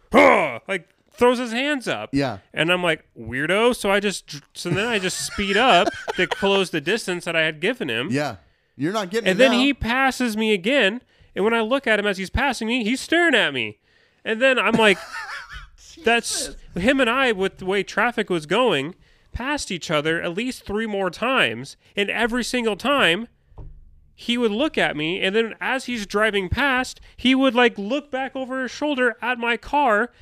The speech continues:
Speaker 1: making, like, a grimacing face. Like, I'm like, "Dude, what
Speaker 2: What
Speaker 1: the
Speaker 2: did you do?
Speaker 1: fuck? I don't know."
Speaker 2: You did not. I mean, like, you, in reaction, you do nothing?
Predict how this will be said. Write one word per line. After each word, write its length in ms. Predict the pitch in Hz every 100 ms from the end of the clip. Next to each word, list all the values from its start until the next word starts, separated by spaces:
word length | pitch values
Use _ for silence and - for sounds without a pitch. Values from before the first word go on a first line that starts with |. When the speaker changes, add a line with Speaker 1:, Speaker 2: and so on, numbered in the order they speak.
| - -
Speaker 1:
making, 320 | 220 254 240
like, 180 | 233 233
a 60 |
grimacing 720 | 196 175 208 277 233 - 165
face. 640 | 131 - 120 98 - - - _ _ _ _ _
Like, 280 | 180 190 - _ _ _ _ _ _
I'm 100 | 180
like, 220 | 220 180
"Dude, 240 | 156 240 175
what 180 | 294 330
Speaker 2:
What 100 | 151 196
Speaker 1:
the 40 |
Speaker 2:
did 80 | 190
you 40 | 220
do? 340 | 262 349 370
Speaker 1:
fuck? 340 | 202 320 302 -
I 160 | 156 247
don't 440 | 202 208 226 240
know." 440 | 226 302 330 220 131
Speaker 2:
You 80 | 175
did 160 | 214
not. 280 | 180 175 -
I 140 | 175
mean, 160 | 180 175
like, 220 | 175 156 143 -
you, 140 | 156
in 160 | - 180
reaction, 520 | 185 160 170 - 226
you 80 | 220
do 140 | 190
nothing? 460 | 175 165 175 240